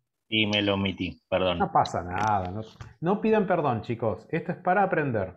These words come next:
Speaker 2: ¿ok? Ah, para aprender, eh, simplemente estamos haciéndolo para aprender y nos vamos a equivocar, piensen que es la primera vez que lo están haciendo, está re bien. Ustedes me habían visto a mí cuando empecé,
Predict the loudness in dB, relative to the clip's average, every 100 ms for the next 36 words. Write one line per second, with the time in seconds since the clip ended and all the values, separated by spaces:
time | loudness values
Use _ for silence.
0 | -14 -2 0 0 -4 -14 _ _ _ _
1 | _ -14 -2 2 2 2 0 -2 -6 -12
2 | _ -12 -12 -6 -6 -2 -2 0 0 2
3 | 2 0 -2 -2 -2 0 0 2 0 -2
4 | -2 0 0 2 0 -2 -2 -4 -4 -4
5 | -4 0 0 0 -2 -2 -2 -2 -2 -2
6 | 0 0 -2 -8 -8 -12 -14 -16 -14 -16
7 | -14 -6 -4 0 0 0 -2 -8 _ _
8 | _ _ _ _ _ _ _ _ _ -4
9 | 0 0 0 -2 -2 -2 -4 -6 -8 -8
10 | -8 -10 -14